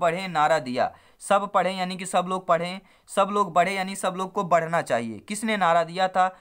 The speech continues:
तो सर्व शिक्षा, सर्व शिक्षा अभियान का नारा है, सब पढ़ें, सब पढ़ें, ठीक है, सब पढ़ें, सब बढ़ें।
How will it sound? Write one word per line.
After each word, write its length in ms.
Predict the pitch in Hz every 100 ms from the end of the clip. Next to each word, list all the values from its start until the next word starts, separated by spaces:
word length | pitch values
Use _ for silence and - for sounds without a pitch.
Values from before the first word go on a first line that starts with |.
| _
तो 60 | 170
सर्व 260 | 190 208
शिक्षा, 640 | 202 185 170 226 170 143 -
सर्व 240 | - 190 202
शिक्षा 400 | 214 170 - 185
अभियान 380 | 165 165 165 175
का 120 | 170
नारा 260 | 151 147 160
है, 200 | 160 165 - -
सब 240 | 208 214
पढ़ें, 260 | 180 180 185
सब 240 | 185 160
पढ़ें, 360 | 147 143 147 151 _ -
ठीक 140 | 175
है, 60 | 240
सब 240 | - 165
पढ़ें, 220 | - 190 247
सब 260 | - 190
बढ़ें। 300 | 147 135 131